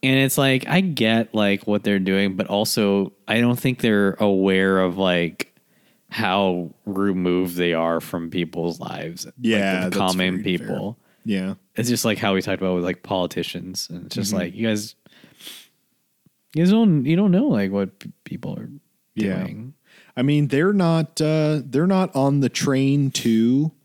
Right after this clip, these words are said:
Speaker 1: The Ural Mountains.
Speaker 2: the Ural Mountains, you know, fucking
Speaker 1: Yeah.
Speaker 2: Sharif, fucking
Speaker 1: <laughs>
Speaker 2: Zhivago is fucking in the shit, man. He's fucking,
Speaker 1: He's in
Speaker 2: uh,
Speaker 1: the shit.
Speaker 2: he's walking the walk. Um, and
Speaker 1: And
Speaker 2: it
Speaker 1: he's talking the
Speaker 2: sucks. <laughs>
Speaker 1: talk.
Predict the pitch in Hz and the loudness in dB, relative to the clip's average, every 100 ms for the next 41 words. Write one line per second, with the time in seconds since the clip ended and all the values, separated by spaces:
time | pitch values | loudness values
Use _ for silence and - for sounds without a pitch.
0 | _ _ _ _ _ _ - 113 113 123 | _ _ _ _ _ _ -4 0 2 4
1 | 139 143 185 123 - - - 113 120 127 | 2 2 0 -2 -10 -12 -8 0 2 4
2 | 147 165 240 131 87 - 123 143 156 208 | 2 2 0 -2 -6 -2 0 2 2 -2
3 | - 208 160 196 180 165 226 254 156 - | 2 2 2 2 4 4 4 4 0 -10
4 | - _ _ 175 180 190 175 165 147 - | -16 _ _ -2 2 4 6 4 2 -6
5 | - - - - _ - - - 117 147 | -20 -20 -20 -20 _ -16 -12 -4 0 2
6 | 131 165 202 214 220 240 170 143 - 185 | 2 2 4 4 4 4 2 0 2 2
7 | 202 214 226 - 330 415 139 135 165 156 | 4 4 4 2 2 0 0 2 2 2
8 | 196 - 208 214 226 202 233 247 254 262 | 0 0 2 4 4 4 4 4 4 2
9 | - 285 330 - - 151 180 196 202 180 | 2 2 2 0 -2 0 0 0 2 2
10 | 175 285 226 - - _ - 135 131 127 | 2 0 -4 -8 -16 _ -2 2 2 2
11 | 123 113 139 147 196 220 - 208 262 330 | 0 -2 -2 2 4 2 2 2 2 2
12 | 269 285 254 302 339 147 | 2 2 0 0 0 -2